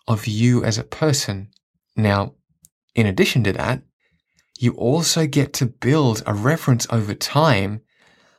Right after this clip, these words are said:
that helps you continue to develop. Whether it's something that I, I, I had the, the good pleasure, good fortune of having,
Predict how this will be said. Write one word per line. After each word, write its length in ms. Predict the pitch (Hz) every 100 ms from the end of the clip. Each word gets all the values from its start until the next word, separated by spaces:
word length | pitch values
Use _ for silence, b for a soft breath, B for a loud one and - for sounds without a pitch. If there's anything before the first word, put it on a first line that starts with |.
| b
that 140 | -
helps 560 | - - 139 135 - -
you 120 | 117
continue 520 | - 113 - 110 98
to 160 | 95 -
develop. 400 | 101 190 156 - - _ _ _ B B B B
Whether 420 | - 113 135 139 123
it's 140 | 120
something 640 | - 120 117 113 107 110 117
that 720 | 101 98 - - - - - -
I, 420 | 107 107 104 104
I, 80 | 107
I 20 |
had 240 | 92 101 98
the, 260 | 101 95
the 260 | 98 104 101
good 160 | 135 117
pleasure, 540 | 120 110 104 98 113 _ _ _ 113
good 140 | 104
fortune 260 | 117 117 101
of 60 |
having, 300 | 127 139 117